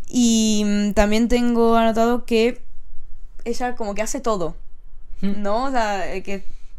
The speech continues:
Speaker 1: a
Speaker 2: Claro,
Speaker 1: mí
Speaker 2: no lo hemos dicho.
Speaker 1: Sí.
Speaker 2: Interpreta, compone y produce las canciones. De las trece canciones del disco, doce la ha producido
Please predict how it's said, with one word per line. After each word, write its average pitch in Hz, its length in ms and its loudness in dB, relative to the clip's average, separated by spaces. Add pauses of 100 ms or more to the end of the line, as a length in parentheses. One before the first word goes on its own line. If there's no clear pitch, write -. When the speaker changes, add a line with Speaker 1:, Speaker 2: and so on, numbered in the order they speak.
Speaker 1:
a - 80 -2
Speaker 2:
Claro, 180 280 2
Speaker 1:
mí 202 100 -2
Speaker 2:
no 165 120 0
lo 180 80 -2
hemos 160 180 -4
dicho. 151 380 -6 (120)
Speaker 1:
Sí. 202 460 -4 (520)
Speaker 2:
Interpreta, 190 840 0 (540)
compone 226 720 2 (340)
y 247 120 2
produce 240 600 0
las 170 140 2
canciones. 160 760 0 (340)
De 180 120 2
las 175 120 2
trece 254 260 0
canciones 180 560 -2
del 147 360 -4
disco, 208 440 -4 (120)
doce 151 580 -2
la 156 160 0
ha 165 80 0
producido 139 640 -2